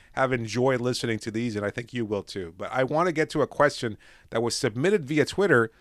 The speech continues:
by Mike Cantwell. He wrote in, "Maybe not a great subject, but if you get bored," I guess, I, I, I guess I'm bored already.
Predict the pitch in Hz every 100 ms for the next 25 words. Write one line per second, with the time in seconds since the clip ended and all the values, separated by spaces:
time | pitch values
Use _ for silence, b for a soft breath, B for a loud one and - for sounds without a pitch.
0 | b - 110 117 156 202 - 185 139 107
1 | 98 98 120 135 139 147 143 123 b b
2 | b - 226 240 226 208 196 196 - 180
3 | 131 120 127 107 131 120 190 135 175 160
4 | 127 - 87 85 98 - - 104 101 101
5 | 117 165 156 170 - 151 165 170 165 170
6 | 190